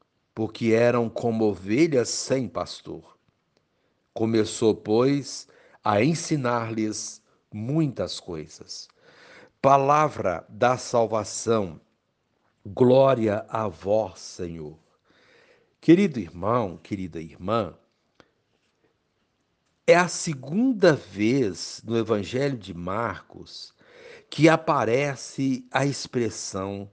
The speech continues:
"não tinham tempo nem para comer", referindo-se a Jesus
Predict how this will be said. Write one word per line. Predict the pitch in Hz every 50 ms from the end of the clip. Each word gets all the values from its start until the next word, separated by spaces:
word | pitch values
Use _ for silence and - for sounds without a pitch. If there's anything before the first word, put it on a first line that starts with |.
| _ _ _ _ _ _
"não | - 104 104 120 131 143 143 131
tinham | 131 - - - - 123 127 127 127 127 131 123 120 117 101 _ - -
tempo | 110 113 120 120 117 107 - - 110 110
nem | 110 104 104 107 113 117 117 110
para | 101 - 107 101 101 101
comer", | - - - 101 98 95 85 78 78 85 - - - _ _ _ _ _ _ _ _ _ _ _ - - - - - _ _ _ _ _ _
referindo-se | _ - 110 110 107 - 117 101 87 87 101 135 160 170 147 151 147 127 - - - 110
a | 98 98
Jesus | 92 82 90 85 78 76 80 87 110 151 175 151 107 85 - - - - -